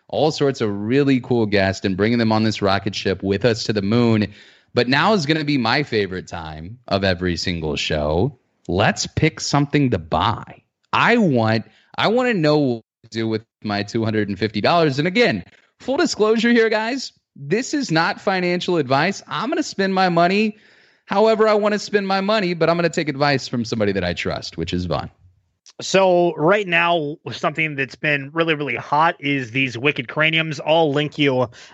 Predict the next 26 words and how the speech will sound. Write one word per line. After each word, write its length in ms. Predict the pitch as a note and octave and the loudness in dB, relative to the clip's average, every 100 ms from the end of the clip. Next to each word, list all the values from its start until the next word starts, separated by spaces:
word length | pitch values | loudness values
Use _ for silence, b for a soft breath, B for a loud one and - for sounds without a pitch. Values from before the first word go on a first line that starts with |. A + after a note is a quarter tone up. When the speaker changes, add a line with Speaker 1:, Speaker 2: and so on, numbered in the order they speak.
| _ | _
Speaker 2:
uh, 240 | C3+ B2+ | 0 2
one 200 | C3 D3 | 0 -2
of 60 | C#3 | -2
them 140 | B2+ | -4
right 240 | C3 B2+ C#3 | -2 -4 -4
now. 480 | C3 B2+ B2+ B2+ - | -4 -2 -2 -2 0
Uh, 420 | C3 B2 B2 C3+ | 0 2 2 2
but 220 | B2+ D#3+ | 0 0
basically, 540 | E3+ G3 - G#3 F#3 - B B | 2 0 0 2 2 -2 B B
they 160 | D3 F#3 | -2 -2
had 340 | E3+ F#3 E3+ | -2 -4 -4
a, 720 | E3 D#3 D3+ D3 D3 C#3+ C#3 - | -6 -6 -6 -6 -6 -6 -6 -8
uh, 360 | B2+ B2 A#2+ B2+ | -8 -8 -10 -10
at 140 | D#3 F3+ | -4 -2
a, 260 | E3+ D3 - | -2 -4 -10
it 80 | F3+ | -2
was 220 | F#3 E3 | -2 -2
slightly 420 | - F#3+ B3+ A#3 | 0 2 2 2
over 240 | G#3 F#3+ E3 | 2 2 -2
ten 280 | D3+ E3 D3+ | -2 -4 -2
thousand, 580 | D#3+ E3 D#3+ D#3 D3 B B B - | -4 -2 -2 -2 -6 B B B -6
uh, 460 | C3+ B2+ B2 A#2+ A#2+ A#2 | -2 0 -2 -4 -8 -12
mint 360 | B2+ F#3 G3 | -4 -4 -4
size 640 | - F#3 F3+ F#3+ F#3 D3 - - | -6 -4 -2 -2 -2 -4 -12 -14
for 260 | - E3 G3+ | 0 2 4
them, 320 | A3+ A3 | 2 0